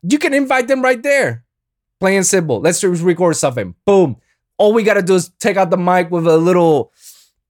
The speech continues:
with a little, um, fil-, uh, uh, pop filter around it. And that's it.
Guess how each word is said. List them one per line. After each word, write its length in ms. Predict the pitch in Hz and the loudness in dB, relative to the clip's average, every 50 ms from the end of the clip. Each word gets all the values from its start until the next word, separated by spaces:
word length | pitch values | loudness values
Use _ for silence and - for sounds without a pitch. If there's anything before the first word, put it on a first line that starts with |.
| _ _ _ _ _ _ _ _ _ | _ _ _ _ _ _ _ _ _
with 260 | 127 120 143 160 151 | -8 -4 -2 0 0
a 40 | 160 | 0
little, 360 | 160 165 175 180 180 170 165 | 2 2 2 2 2 2 2
um, 480 | 160 160 156 147 143 135 120 113 113 117 | 2 2 2 2 0 0 0 -2 -6 -8
fil-, 300 | - - - 214 214 156 | -12 -4 0 0 0 2
uh, 220 | 147 160 151 - 151 | 0 -2 -2 0 0
uh, 140 | 156 147 139 | 0 0 0
pop 280 | 120 - 208 185 170 - | -2 -4 -4 -4 -4 -2
filter 400 | - 202 185 175 - 190 190 185 | 0 0 0 0 0 0 2 2
around 440 | 180 175 180 180 175 175 175 170 | 2 2 2 2 2 2 2 0
it. 220 | 170 170 170 165 - _ _ _ _ _ _ _ _ _ _ _ _ _ _ _ _ _ _ _ _ _ _ _ _ _ _ _ _ _ _ _ _ _ _ _ _ _ _ _ _ - | 0 0 -2 -4 -6 _ _ _ _ _ _ _ _ _ _ _ _ _ _ _ _ _ _ _ _ _ _ _ _ _ _ _ _ _ _ _ _ _ _ _ _ _ _ _ _ -4
And 160 | 175 165 160 | -2 0 0
that's 180 | 160 - - | 0 -2 -2
it. 320 | 147 165 196 175 117 - | -2 0 0 0 -2 -4